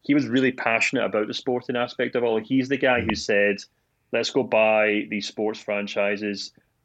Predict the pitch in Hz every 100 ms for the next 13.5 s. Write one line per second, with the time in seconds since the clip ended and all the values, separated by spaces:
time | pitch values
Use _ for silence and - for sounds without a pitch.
0 | - 98 101 101 127 151 - 147 139 110
1 | 98 - 101 113 156 156 107 98 101 101
2 | 104 120 123 135 110 110 - 107 - 104
3 | 110 127 120 101 117 107 98 107 - 113
4 | 107 - 110 101 92 92 _ _ _ _
5 | - 110 110 113 110 104 90 101 104 131
6 | 107 110 127 139 147 117 110 104 - -
7 | 107 101 107 - 98 117 120 - 131 123
8 | 123 123 - 98 98 _ _ _ - 101
9 | 127 120 104 - 117 110 - 101 98 98
10 | 90 95 - 101 92 95 98 104 - 107
11 | 101 90 95 104 107 - 101 104 - 104
12 | 92 - 98 98 104 - _ _ _ _
13 | 95 95 92 92